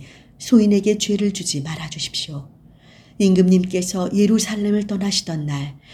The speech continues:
이 소인이 저지른 잘못을 마음에 두지 마시고 잊어주십시오.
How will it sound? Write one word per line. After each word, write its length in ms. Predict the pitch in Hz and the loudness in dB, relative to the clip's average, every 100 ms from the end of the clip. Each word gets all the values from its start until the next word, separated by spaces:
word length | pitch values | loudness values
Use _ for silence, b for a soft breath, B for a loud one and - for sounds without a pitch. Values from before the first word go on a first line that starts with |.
| B B - | B B -2
이 120 | 196 | 0
소인이 460 | 185 214 180 175 175 | 2 2 4 2 0
저지른 420 | 185 180 160 160 | -2 -2 -2 -2
잘못을 720 | 156 165 160 156 - 151 143 | -2 -4 -4 -4 -6 -6 -6
마음에 380 | 170 156 175 196 | -6 -6 0 0
두지 240 | 185 175 170 | 0 -4 -4
마시고 720 | 165 151 - - 143 131 - | -4 -4 -6 -6 -10 -10 -2
잊어주십시오. 920 | 208 185 190 185 - - - 151 139 | -2 0 -2 -4 -6 -4 -6 -6 -8